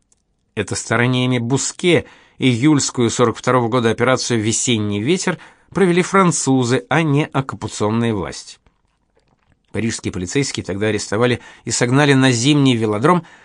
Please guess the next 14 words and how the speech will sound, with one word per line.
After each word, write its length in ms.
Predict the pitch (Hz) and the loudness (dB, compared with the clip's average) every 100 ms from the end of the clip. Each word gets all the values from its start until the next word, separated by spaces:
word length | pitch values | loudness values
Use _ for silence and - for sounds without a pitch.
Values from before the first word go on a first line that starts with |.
| _ - | _ -2
тринадцать 760 | 143 143 165 190 - 180 - | 2 4 4 0 -2 -4 -4
тысяч 460 | - 160 - 143 - | -2 0 0 -4 -2
евреев – 480 | 156 190 180 101 - - _ _ _ | -2 0 0 0 -6 -20 _ _ _
и 100 | 120 | -12
потому 340 | - - 131 | -6 0 0
ответственность 960 | 135 113 113 127 135 135 165 165 - - | 0 -4 0 2 2 0 -4 -4 -4 -6
за 140 | 135 | -4
самое, 360 | 135 143 127 117 | -2 0 0 0
наверное, 460 | 110 110 107 104 110 | 0 0 -2 -2 -4
подлое 600 | - 139 139 117 117 107 | -6 -2 0 2 2 2
деяние 560 | 98 113 117 110 101 | 0 -2 0 0 -2
в 80 | 92 | -2
истории 380 | 98 - 90 82 | -4 -4 -4 -2
нации 500 | 117 185 - 180 160 | -4 -4 -2 -4 -4